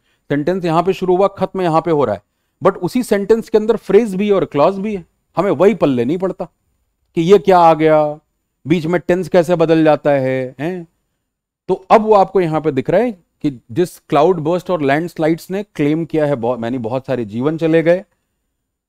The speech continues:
व्हीकल्स वॉश्ड अवे हो गई और बहुत सारी बिल्डिंग्स डिस्ट्रॉय कर दी। किसने? क्लाउड बर्स्ट और लैंडस्लाइड ने।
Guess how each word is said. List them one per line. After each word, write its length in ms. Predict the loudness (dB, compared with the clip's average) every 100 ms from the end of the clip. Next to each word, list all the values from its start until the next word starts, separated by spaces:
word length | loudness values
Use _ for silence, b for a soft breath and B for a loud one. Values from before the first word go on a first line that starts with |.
| _
व्हीकल्स 960 | -8 0 0 0 0 0 -2 -12 -20 _ _ _ -4
वॉश्ड 380 | 0 0 2
अवे 160 | 0 2
हो 180 | 0 -2
गई 220 | -2 -2
और 160 | -4 -4
बहुत 220 | -4 -4
सारी 180 | -4 -4
बिल्डिंग्स 540 | -4 -4 -4 -6 -10
डिस्ट्रॉय 420 | -16 -10 -2 0 0
कर 180 | -4
दी। 120 | -6 -6
किसने? 520 | -6 -4 -4 -4 -6 b b b
क्लाउड 320 | 0 4 2 2
बर्स्ट 320 | 0 0 -2
और 100 | -2
लैंडस्लाइड 600 | 0 -2 -2 -2 -2 -4
ने। 140 | -12